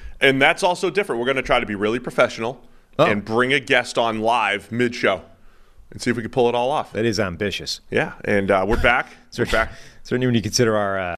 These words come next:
Speaker 2: our efforts on location in Colts camp.
Speaker 1: We did all right. We're, I was about to say we're back from Colts camp.
Speaker 2: Yeah.
Speaker 1: Had a fun show being on location.
Speaker 2: Yeah.
Speaker 1: I mean, you know, we were, we did what we could.
Speaker 2: We did.
Speaker 1: We did what we
Speaker 2: We
Speaker 1: could.
Speaker 2: gave it our best shot.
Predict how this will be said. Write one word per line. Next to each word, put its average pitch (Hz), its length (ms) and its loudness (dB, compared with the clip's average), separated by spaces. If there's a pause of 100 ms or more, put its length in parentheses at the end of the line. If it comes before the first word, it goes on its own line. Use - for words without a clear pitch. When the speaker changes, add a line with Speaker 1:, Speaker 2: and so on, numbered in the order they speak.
Speaker 2:
our 98 200 0
efforts 104 380 -2
on 101 160 0
location 95 680 -2
in 92 140 -12
Colts 104 300 -4
camp. 73 360 -6 (320)
Speaker 1:
We 185 80 -8
did 370 100 -6
all - 80 0
right. 107 100 2
We're, 147 120 2
I 120 80 -2
was 107 80 -8
about 120 240 -2
to - 60 -12
say 147 100 -2
we're 101 80 0
back 104 260 0
from 110 120 -10
Colts 110 280 0
camp. 110 300 -4
Speaker 2:
Yeah. 226 220 2 (100)
Speaker 1:
Had 101 160 0
a - 20 -4
fun 107 260 0
show 107 220 0
being 123 300 0
on 113 160 0
location. 101 680 -4
Speaker 2:
Yeah. 101 200 0 (520)
Speaker 1:
I - 80 -6
mean, 85 220 -10 (340)
you - 80 -14
know, 139 140 -12 (100)
we 120 120 -8
were, 104 280 -2 (580)
we 110 120 -6
did 127 100 0
what 143 80 -2
we 147 80 -6
could. 226 220 -4 (260)
Speaker 2:
We 151 100 0
did. - 260 2 (320)
Speaker 1:
We 101 100 -12
did 110 160 -6
what 120 80 -8
we 131 80 -8
Speaker 2:
We - 60 -14
Speaker 1:
could. 92 120 -2
Speaker 2:
gave 117 240 4
it 117 60 0
our 113 120 2
best 110 240 -4
shot. - 300 -8